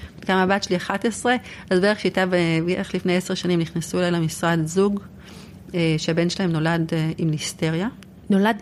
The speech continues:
Speaker 2: עם ליסטריה?
Speaker 1: עם ליסטריה
Speaker 2: איך
Speaker 1: זה
Speaker 2: אפשר
Speaker 1: חי-,
Speaker 2: להיוולד עם מחלה
Speaker 1: ליסטריה זה
Speaker 2: כזאת?
Speaker 1: חיידק מאוד אלים שמועבר
Speaker 2: מהמם.
Speaker 1: במזון,
Speaker 2: מהמם.
Speaker 1: אה, ואחרי הלידה גילו שהוא עם, אה, ליסטריה. ו-
Speaker 2: והאימא לא הייתה עם ליסטריה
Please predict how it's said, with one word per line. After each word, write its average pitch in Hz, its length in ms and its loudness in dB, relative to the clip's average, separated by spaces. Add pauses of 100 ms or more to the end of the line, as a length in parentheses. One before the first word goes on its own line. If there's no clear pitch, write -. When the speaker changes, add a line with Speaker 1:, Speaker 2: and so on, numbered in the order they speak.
(100)
Speaker 2:
עם 254 200 4
ליסטריה? 330 420 0
Speaker 1:
עם 190 60 2
ליסטריה 185 460 0
Speaker 2:
איך 180 100 2
Speaker 1:
זה - 60 4
Speaker 2:
אפשר - 100 -2 (100)
Speaker 1:
חי-, 294 40 4
Speaker 2:
להיוולד 285 380 2
עם 277 80 0
מחלה 269 220 0
Speaker 1:
ליסטריה 202 300 2
זה 185 80 0
Speaker 2:
כזאת? - 100 -8
Speaker 1:
חיידק 175 360 -2
מאוד 175 240 -2
אלים 196 280 2
שמועבר 170 520 2
Speaker 2:
מהמם. 180 40 4
Speaker 1:
במזון, 185 580 0 (140)
Speaker 2:
מהמם. 185 340 2
Speaker 1:
אה, 185 60 -2 (260)
ואחרי 180 260 -4
הלידה 180 260 0
גילו 165 320 0
שהוא 156 440 -4
עם, 151 180 -2
אה, 156 60 -6 (160)
ליסטריה. 269 540 -2 (540)
ו- 180 100 0
Speaker 2:
והאימא 233 400 4
לא 285 100 4
הייתה 277 200 2
עם 269 80 2
ליסטריה 262 300 0